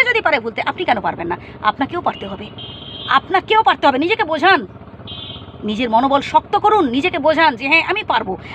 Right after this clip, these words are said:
আমাকে ভুলতেই হবে, আমাকে ভুলতেই হবে।" ও তো সুখে আছে, তাহলে আপনি কেন কষ্ট পাচ্ছেন? আপনি কেন দুঃখে আছেন? আপনি কেন ওইসব স্মৃতিগুলো রোমন্থন করছেন? কেন ওইসব স্মৃতিগুলো বারবার নিজের মনে আনছেন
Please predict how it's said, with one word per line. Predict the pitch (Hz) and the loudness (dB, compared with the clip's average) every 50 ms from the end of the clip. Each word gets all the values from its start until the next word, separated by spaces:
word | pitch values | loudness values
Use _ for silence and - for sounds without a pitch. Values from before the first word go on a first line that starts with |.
| - - - | -14 -4 0
আমাকে | 294 349 453 453 508 480 | 2 2 2 2 0 0
ভুলতেই | - - 370 453 427 - - 494 523 480 | 0 2 2 2 2 2 4 4 4 6
হবে, | 320 - - 233 - | 4 2 -2 -8 -6
আমাকে | 277 320 370 427 392 | -4 -4 -4 -4 -4
ভুলতেই | 214 269 403 381 - 392 381 339 | -2 -2 -2 -2 0 -2 -2 -2
হবে।" | 226 - 190 185 - - - - - - - - - - - - | -2 -4 -6 -10 -10 -12 -14 -18 -18 -18 -18 -18 -18 -14 -6 0
ও | 508 523 571 | 0 0 2
তো | - - | 0 0
সুখে | - - 240 - 233 190 | -2 -2 -4 -2 -2 -2
আছে, | 190 190 - - 214 - - - - - - - - - | -2 -4 -6 -10 -12 -12 -14 -16 -16 -18 -18 -16 -10 -8
তাহলে | 262 262 - - 196 | -8 -6 -6 -8 -10
আপনি | 202 - - 285 339 | -10 -10 -8 -6 -2
কেন | 330 330 320 311 | -2 -2 0 0
কষ্ট | 302 - - 311 | -2 -2 -2 -4
পাচ্ছেন? | 294 302 294 311 285 | -4 -4 -2 0 2
আপনি | 285 285 294 330 349 | 2 2 0 0 0
কেন | 359 359 349 | 0 0 2
দুঃখে | 311 359 - - 359 359 | 0 -2 -4 -2 0 0
আছেন? | 330 339 330 320 | 2 2 0 0
আপনি | 320 311 330 - 381 427 381 | 0 -2 -2 -2 -4 -8 -6
কেন | - 339 349 370 | -2 0 0 2
ওইসব | 392 392 381 392 - 403 - | 2 0 -2 -2 -4 -6 -6
স্মৃতিগুলো | - 370 381 381 349 381 370 359 330 - - - - - | -6 -8 -8 -6 -4 -2 -2 -2 -2 -4 -10 -10 -4 -2
রোমন্থন | 254 320 339 349 320 - 370 339 | 0 4 4 4 4 2 0 0
করছেন? | - 370 - 359 339 302 | 0 -2 0 0 0 0
কেন | - 359 339 349 370 | 2 2 2 2 2
ওইসব | 392 403 - 403 381 | 0 0 -2 -6 -6
স্মৃতিগুলো | - 392 - 381 381 381 359 | -6 -6 -4 0 2 0 0
বারবার | 220 - - 359 381 392 359 233 240 349 381 415 427 370 | 2 2 4 4 6 6 4 2 2 2 4 4 4 2
নিজের | 359 349 339 370 330 | 0 -2 -6 -6 -6
মনে | 339 330 320 320 | -4 -4 0 0
আনছেন | 311 302 285 277 294 294 269 | 0 0 0 0 -2 -2 -2